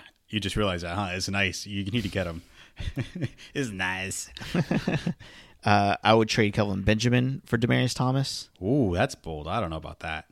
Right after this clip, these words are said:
Speaker 1: Really?
Speaker 2: I think I would. I, yeah, yeah. I think I would trade Alshon Jeffrey for Demaryius Thomas as well.
Speaker 1: Oof. Well, Alshon Jeffrey's been awful. He's a sell. I would even droppable.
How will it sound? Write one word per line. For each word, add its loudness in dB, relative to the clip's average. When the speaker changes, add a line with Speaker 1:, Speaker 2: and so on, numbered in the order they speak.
Speaker 1:
Really? -2
Speaker 2:
I -2
think 0
I -2
would. -4
I, -2
yeah, -2
yeah. -2
I 4
think 2
I 6
would 2
trade 2
Alshon 0
Jeffrey 0
for -6
Demaryius -6
Thomas -6
as -10
well. -8
Speaker 1:
Oof. -12
Well, -4
Alshon -4
Jeffrey's -6
been -12
awful. -10
He's 0
a -2
sell. -6
I -6
would -6
even -2
droppable. -8